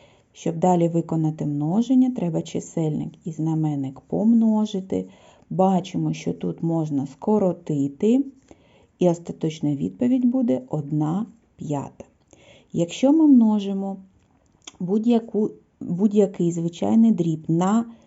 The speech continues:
ціле число, то ціле число можна записати у вигляді дробу зі знаменником один.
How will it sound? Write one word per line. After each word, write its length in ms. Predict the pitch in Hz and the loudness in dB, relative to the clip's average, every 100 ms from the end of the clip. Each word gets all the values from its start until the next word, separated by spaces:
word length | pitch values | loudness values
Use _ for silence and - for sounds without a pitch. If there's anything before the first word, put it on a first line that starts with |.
| _ _ | _ _
ціле 520 | - - 214 226 220 | -18 -4 4 4 4
число, 720 | 202 - 170 - - 156 165 - _ _ _ - | 0 -4 -8 -8 -6 -6 -6 -10 _ _ _ -2
то 120 | 190 | -2
ціле 380 | 190 214 196 185 | 0 0 2 0
число 640 | - 160 - 180 220 269 - | -6 -12 -8 -4 -2 -4 -4
можна 340 | 180 175 170 | -4 -2 -2
записати 680 | 170 170 170 - 165 160 165 - | -2 -4 -8 -4 -6 -4 -10 -8
у 100 | 160 | -6
вигляді 560 | 156 165 160 147 - | -4 -4 -4 -6 -6
дробу 520 | 139 139 147 175 262 262 - _ _ | -6 -4 -4 0 0 0 -14 _ _
зі 220 | 156 175 | 0 0
знаменником 880 | 156 156 139 143 156 185 202 220 220 - | 2 0 0 0 0 0 -2 -2 -2 -2
один. 460 | 196 165 147 143 | -4 -2 -2 -2